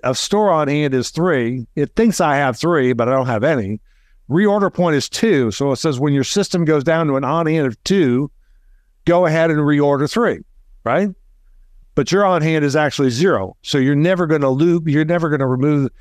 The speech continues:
unless somebody changes it, or unless a system changes it, or unless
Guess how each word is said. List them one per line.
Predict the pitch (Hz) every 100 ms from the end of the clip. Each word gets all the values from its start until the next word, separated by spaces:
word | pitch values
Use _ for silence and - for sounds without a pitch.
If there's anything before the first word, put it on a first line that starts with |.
| -
unless | 165 190
somebody | 214 202 185
changes | 147 190 190 170 123 113
it, | 120 - _ - -
or | 147 147
unless | 143 156 - -
a | 139
system | - - 190 - 143
changes | 135 139 131 123 131
it, | 151
or | 143 135
unless | 135 156 165 -